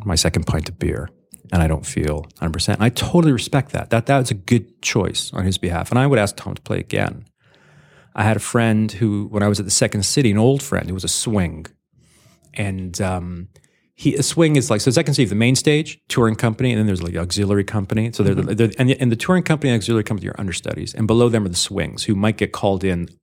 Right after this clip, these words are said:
Speaker 1: "Learn this part in four hours, come in and play this part." And you can work your, lots of people work their way up. And so I had an old friend just by, by, you know, chance, oops, by chance, who was a swing when I was on the main stage. And I said, "Hey, why don't you do the set tonight?" And he's like, "Oh, no, no,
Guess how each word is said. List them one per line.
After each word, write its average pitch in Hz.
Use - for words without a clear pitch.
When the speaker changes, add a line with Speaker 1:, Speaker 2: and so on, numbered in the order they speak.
Speaker 1:
"Learn 151
this 156
part 120
in 104
four 98
hours, 76
come 98
in 92
and 87
play -
this 73
part." -
And 123
you 147
can 185
work 175
your, 113
lots 139
of -
people 107
work 95
their 90
way 80
up. -
And 110
so 123
I 135
had 156
an 135
old 104
friend 113
just 87
by, 73
by, 87
you 120
know, 92
chance, 101
oops, -
by 101
chance, 123
who 123
was 104
a 98
swing 127
when 87
I 87
was 87
on 90
the 90
main 87
stage. -
And 113
I -
said, 147
"Hey, 143
why 147
don't 165
you -
do -
the -
set -
tonight?" -
And 127
he's 113
like, 139
"Oh, 151
no, 120
no, 104